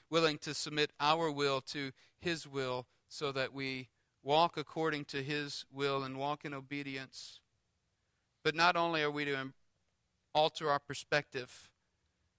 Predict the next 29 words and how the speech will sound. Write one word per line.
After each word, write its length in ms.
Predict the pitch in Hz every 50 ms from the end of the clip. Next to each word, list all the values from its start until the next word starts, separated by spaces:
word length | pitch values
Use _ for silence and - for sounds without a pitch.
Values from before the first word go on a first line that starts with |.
| _
if 120 | - - -
we're 60 | 151
going 340 | 143 143 165 175 196 214 208
to 60 | 196
embrace 420 | 170 160 147 165 165 170 165 - -
God's 300 | - 156 147 147 143 143
will, 240 | 143 147 147 139 139
finally, 380 | - - 156 156 160 156 151
I 80 | 143 143
want 180 | 143 147 147
us 120 | 151 147 -
to 100 | - 143
see 240 | - - 151 147 143
that 140 | 147 131
we 80 | 135 143
must 280 | 147 143 135 - - 139
yield 280 | 143 147 151 156 143 -
to 80 | 160
God's 340 | 143 143 135 135 131 - -
leading. 380 | 131 131 127 123 127 123 127 - _ _ _ _ _ _ _ _ _ _ _ _ _ _ _ _ _ _ _ _ _ _ _ _ _ _ _ _ _ _ _ _ _ _ _ _
We 100 | - 160
must 300 | 175 170 165 156 - - -
yield 400 | 151 165 180 196 208 226 220 -
to 80 | - 190
God's 400 | 160 170 170 175 175 170 156 151
leading 320 | 160 156 160 151 151 151
in 100 | 147 147
verse 260 | 143 156 160 147 -
seventeen. 800 | - - 170 165 165 160 - - - 170 151 143 139 139 139 139